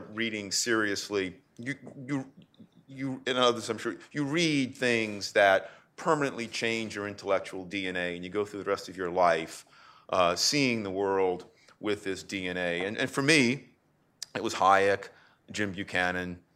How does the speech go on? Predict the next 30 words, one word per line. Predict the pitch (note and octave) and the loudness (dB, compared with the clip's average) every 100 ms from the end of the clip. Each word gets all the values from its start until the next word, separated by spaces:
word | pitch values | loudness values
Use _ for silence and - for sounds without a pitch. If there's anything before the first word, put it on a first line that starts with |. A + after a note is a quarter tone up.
| _ _ | _ _
Joseph | - G#2 F#2+ G2 - | -2 0 0 -4 -8
Schumpeter, | - F#2+ F#2 G2+ F#2 F2+ F2 - _ | -10 -8 -6 -2 0 0 -2 -6 _
Friedrich | - F2 F2+ | -8 -6 0
Bastiat. | - F2+ - F2+ E2 E2+ - - - - - _ C#3 | 4 4 4 -2 2 2 -2 -20 -20 -20 -20 _ 4
And | B2+ B2 | 4 4
since | G#3 A3+ - | 2 0 4
that | A#2+ | 4
time, | - G2+ E2 D#2 E2 - E2+ | 4 2 2 0 -6 -16 -10
so, | A#2 A2+ | -6 -4
you | A2 | -2
know, | G2 | -2
since | - A#2 | -4 -4
over | A#2+ G#2+ | -6 -6
the | |
past | G#2 G#2+ G2 - | 0 2 2 0
thirty | A#2 G#2 G2 F2 _ - | 0 0 -2 -4 _ 2
odd | G2 F#2+ F#2 | 4 4 2
years, | G#2 G#2+ F2+ E2 - _ - - - | -2 0 0 -2 -10 _ -20 -20 -6
I've | - D3 | 2 2
only | G3 E3 | 2 6
read | D3 B2+ | 4 4
three | - D3 F3+ G3 | -4 -8 -6 -2
books | C#3+ G2+ - - - - - _ _ _ _ _ _ | 2 2 2 -6 -6 -6 -10 _ _ _ _ _ _
that | G#2 A2+ A2 G#2+ - - _ _ _ _ _ _ - | 4 8 10 8 4 -16 _ _ _ _ _ _ 2
I | B2 | 2
think | B2+ A#2+ | 4 2
have | G#2 - | 0 6
altered | A#2+ C3 A#2 G2 F2 - | 8 8 2 2 0 -10
my | G2+ G#2 | -2 0
intellectual | G#2 G#2 G2+ G2+ F#2+ - F#2+ F#2 E2+ | 0 -4 -2 0 0 -4 -4 -4 -6